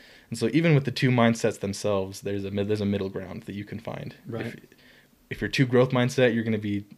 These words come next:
Speaker 1: too optimistic about, about things, and you're gonna forget about your natural talents and things. But if you're too fixed, you're gonna forget about the fact that you can develop, you can overcome failure, you can overcome challenges, and,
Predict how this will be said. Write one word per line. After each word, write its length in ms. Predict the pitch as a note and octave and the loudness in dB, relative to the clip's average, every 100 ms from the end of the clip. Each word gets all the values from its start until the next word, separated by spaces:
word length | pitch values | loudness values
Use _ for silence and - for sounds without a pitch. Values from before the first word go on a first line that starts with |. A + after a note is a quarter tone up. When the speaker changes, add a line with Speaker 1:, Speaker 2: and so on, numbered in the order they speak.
| _ | _
Speaker 1:
too 220 | - B2+ B2+ | -4 2 4
optimistic 500 | A2+ A2+ A2+ A2+ A2+ | 4 2 0 -2 -2
about, 220 | G#2+ A2 | -4 -2
about 280 | G#2+ G#2+ - | -4 -4 -4
things, 320 | G#2+ G#2+ G#2 | -6 -4 -6
and 180 | G2 - _ - - _ | -8 -10 _ -20 -20 _
you're 120 | A2 | -8
gonna 140 | G#2 G2+ | -6 -8
forget 400 | - G#2+ A#2 A2 | -10 0 2 2
about 340 | G#2+ G2 F#2+ | 0 -2 -2
your 120 | G2 | -4
natural 340 | G2+ G2 - - | -6 -6 -8 -6
talents 400 | A#2 A#2 A#2 A2 | -2 0 -2 -4
and 160 | G#2+ | -10
things. 480 | G#2+ G#2+ G#2 G#2 - - _ - | -8 -8 -8 -12 -16 -20 _ -8
But 100 | G#2 | -8
if 140 | - | -8
you're 80 | G2+ | -8
too 160 | - | -8
fixed, 540 | G#2+ - C3 - - - _ _ _ _ - - _ _ | -2 2 2 0 -12 -20 _ _ _ _ -20 -20 _ _
you're 160 | G#2+ | -4
gonna 300 | G2+ G2 F#2 F#2 - | 0 0 0 -4 -6
forget 260 | A2 G#2+ | 0 2
about 140 | G#2 G2 | 2 0
the 60 | |
fact 360 | - G2+ F#2+ - | -2 0 0 -2
that 80 | G2 | -10
you 100 | G2+ | -4
can 240 | C3+ A#2+ | 0 2
develop, 320 | G#2 F#2+ F#2 | 2 -2 -2
you 80 | G#2+ | -4
can 120 | G#2 | -4
overcome 360 | G#2 G2+ - F#2+ | -4 -4 -6 -10
failure, 360 | - F#2 F#2+ G2+ | -6 -4 -4 -6
you 140 | G#2 | -6
can 140 | - | -6
overcome 400 | - G2 - G2+ | -8 -8 -8 -10
challenges, 680 | G2 - G2 G2+ G2+ G2 - | -8 -8 -6 -6 -6 -6 -8
and, 260 | - - | -12 -14